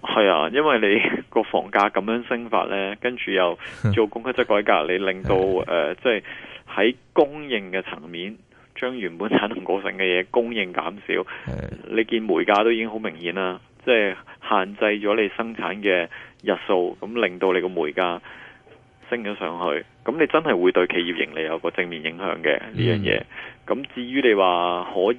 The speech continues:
Speaker 1: 以維持幾耐，噉我哋不嬲都唔估㗎啦，呢樣嘢。
Speaker 2: <laughs>
Speaker 1: 你一日係向好，咪當你繼續向好，直到你出現下一個轉角位為止咯。
Speaker 2: 即係所以呢啲消息其實都會令到佢哋即係買嘢嘅時候更加進取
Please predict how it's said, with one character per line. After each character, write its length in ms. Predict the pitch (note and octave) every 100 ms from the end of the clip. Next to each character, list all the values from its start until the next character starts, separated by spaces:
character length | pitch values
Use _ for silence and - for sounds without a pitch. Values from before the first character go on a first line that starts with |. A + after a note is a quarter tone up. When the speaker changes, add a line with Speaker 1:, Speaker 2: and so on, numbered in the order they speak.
| -
Speaker 1:
以 180 | G#2 F#2+
維 400 | F#2 F#2 E2 D#2+ -
持 100 | F2
幾 100 | D#2+ F2+
耐， 360 | A#2 F#2+ F2+ F2 -
噉 120 | A2
我 100 | B2 A2+
哋 60 |
不 80 | G#2+
嬲 120 | A2
都 80 | A2+
唔 80 | F#2+ -
估 260 | - F#2
㗎 40 | F#2+
啦， 80 | E2+
呢 60 | E2+
樣 200 | F#2+ A#2
嘢。 260 | F#2+ C#2
Speaker 2:
<laughs> 60 | F2
Speaker 1:
你 60 | F#2 - - - -
一 80 | C3
日 120 | B2+
係 260 | F2 F2+ D2+
向 240 | F#2+ F2
好， 140 | F2+ F#2
咪 180 | G#2 D#2+ - - - - -
當 200 | F#2 F2+
你 140 | F2
繼 120 | F2 F2+
續 180 | F2+ -
向 180 | - E2+
好， 180 | F2 F#2
直 160 | - G2 -
到 140 | F2
你 100 | E2+
出 140 | -
現 160 | G#2 F2+
下 240 | D#2 D#2
一 40 | G2+
個 100 | F2+
轉 400 | - - F#2 E2
角 100 | E2
位 240 | - D2 E2+
為 160 | - -
止 120 | - B1
咯。 100 | D2+ - - - -
Speaker 2:
即 100 | D#3
係 40 |
所 260 | C#3 - B2+
以 140 | B2+
呢 100 | D3+
啲 140 | D#3 D#3 - D#3
消 60 |
息 140 | C#3+ D3+
其 140 | -
實 100 | G2
都 100 | A2+
會 100 | C3+
令 220 | B2 G2+
到 100 | F#2+
佢 220 | G#2+ A2 A2+
哋 160 | A2
即 140 | - A2
係 180 | G2+
買 280 | G2 F#2+ G2+
嘢 220 | A2+ G#2 A2
嘅 60 |
時 220 | A2+ -
候 120 | E2 -
更 260 | G2 G2
加 180 | G2+ G2+
進 160 | - F#2
取 180 | G2+